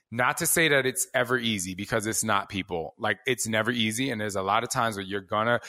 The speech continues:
still go to that party and you're gonna have friends over and you're gonna go to the restaurant and you want the fries and you're gonna have this battle in your mind. But let me tell you something.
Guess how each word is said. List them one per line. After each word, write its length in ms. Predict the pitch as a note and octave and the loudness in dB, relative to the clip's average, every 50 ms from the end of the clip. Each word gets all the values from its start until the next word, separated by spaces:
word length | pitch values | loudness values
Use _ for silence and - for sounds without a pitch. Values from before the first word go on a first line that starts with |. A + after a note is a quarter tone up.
| - - - | -16 -14 -8
still 260 | - - - B2+ B2 | -6 -2 2 2 2
go 200 | A#2 G#2 A#2+ A#2 | 2 2 2 2
to 140 | A#2 - B2+ | 2 2 2
that 200 | A#2 A#2+ A#2+ - | 2 2 2 2
party 380 | - A#2 A2+ A#2 B2 C3 B2+ A2+ | 2 2 2 2 2 0 -4 -4
and 100 | G2+ F#2+ | -6 -6
you're 180 | G2 G2 F#2+ F2 _ - | -8 -8 -10 -10 _ -2
gonna 360 | A2+ A2 A2+ A#2+ B2 B2+ A#2+ - - - - - | 2 2 4 4 4 2 2 0 -6 -16 -8 0
have 240 | - C3 B2+ B2 - | 2 2 2 2 2
friends 320 | - C3+ C3 B2+ C3 A#2 | 2 2 2 2 2 2
over 280 | B2+ C3 C#3+ C#3 C#3+ D3 | 2 2 2 2 2 0
and 120 | C3+ A#2 | 0 0
you're 120 | G#2 G2+ | -2 -2
gonna 260 | - - C3 B2 C3 B2 | 0 2 2 2 4 4
go 120 | C3 C3 | 2 2
to 120 | - - | 2 0
the 80 | C3+ C3 | 0 4
restaurant 420 | B2 B2+ B2 - B2+ B2+ B2 C3 | 4 4 4 4 2 2 2 2
and 80 | B2+ A#2+ | 2 0
you 80 | A#2 A#2 | 0 0
want 140 | B2 B2 | 0 -2
the 60 | - A#2+ | -2 -6
fries 500 | - - C3 C3 C3 C3 C3+ D3 - - _ _ _ _ _ - | -2 2 4 4 4 4 2 0 -2 -6 _ _ _ _ _ -6
and 220 | - B2 A#2 A#2 A2 | -2 -2 -2 -2 -2
you're 120 | A#2 A#2 | -2 -2
gonna 280 | G#2+ A#2+ A2+ A2 A2 G#2 G2 - - _ - | 0 0 0 0 -2 -2 -6 -14 -20 _ -10
have 280 | - - A#2 B2 B2 A#2 | -2 0 2 2 2 2
this 180 | C#3 C#3 - | 2 0 2
battle 420 | A#2 A2 B2+ B2 A#2+ B2 B2+ B2 C3 | 2 2 4 4 6 4 4 2 2
in 100 | B2+ B2+ | 2 2
your 120 | B2+ B2+ | 2 4
mind. 340 | B2+ B2 A2 G2 F#2 F2+ - _ _ _ _ _ _ _ _ _ _ _ _ _ _ - - - | 4 4 4 4 2 -2 -6 _ _ _ _ _ _ _ _ _ _ _ _ _ _ -16 -8 0
But 100 | A#2+ A#2+ | 4 4
let 80 | B2+ C3 | 6 6
me 80 | C#3 C3+ | 4 4
tell 120 | C3+ C#3 | 4 4
you 80 | B2+ A#2 | 4 4
something. 420 | A2 B2+ A#2+ G#2+ - A2 G#2+ F#2+ | 4 2 2 2 0 -2 -4 -4